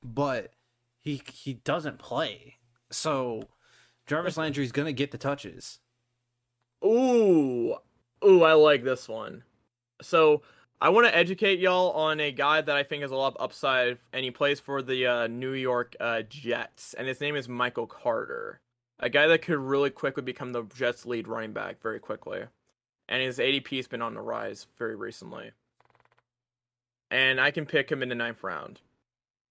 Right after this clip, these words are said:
Speaker 2: I'm definitely gonna go with Michael Carter here.
Speaker 1: So what does A D P mean?
Speaker 2: Uh, average draft position.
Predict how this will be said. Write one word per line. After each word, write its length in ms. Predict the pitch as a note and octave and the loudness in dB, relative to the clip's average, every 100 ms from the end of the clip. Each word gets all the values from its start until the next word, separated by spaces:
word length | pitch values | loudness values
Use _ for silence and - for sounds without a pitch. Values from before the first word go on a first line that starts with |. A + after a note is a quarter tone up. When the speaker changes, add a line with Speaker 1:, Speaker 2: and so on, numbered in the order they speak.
| _ _ _ | _ _ _
Speaker 2:
I'm 100 | C3 | -2
definitely 240 | C#3+ C#3 C#3+ | 2 2 0
gonna 120 | B2 | -2
go 80 | A#2 | -2
with 120 | A#2 | -4
Michael 220 | A#2 A2+ | -8 -10
Carter 280 | - A2 G#2 | -8 -6 -6
here. 260 | A#2 A2 A2+ _ _ _ _ _ _ _ _ _ | -6 -8 -8 _ _ _ _ _ _ _ _ _
Speaker 1:
So 160 | C#3 | -4
what 100 | C3 | -2
does 140 | F3 F#3+ | -2 -2
A 100 | F#3+ | -4
D 80 | |
P 180 | F#3+ G3 | -6 -6
mean? 320 | F#3 F#3 F#3+ F#3 _ _ _ _ _ _ _ _ | -6 -6 -8 -10 _ _ _ _ _ _ _ _
Speaker 2:
Uh, 220 | B2+ C3 | 2 2
average 340 | C3 D3+ D3+ - | 4 4 2 -2
draft 260 | C3+ B2 | 0 0
position. 500 | - A#2 A#2 G#2+ A2+ | -2 -12 -10 -14 -14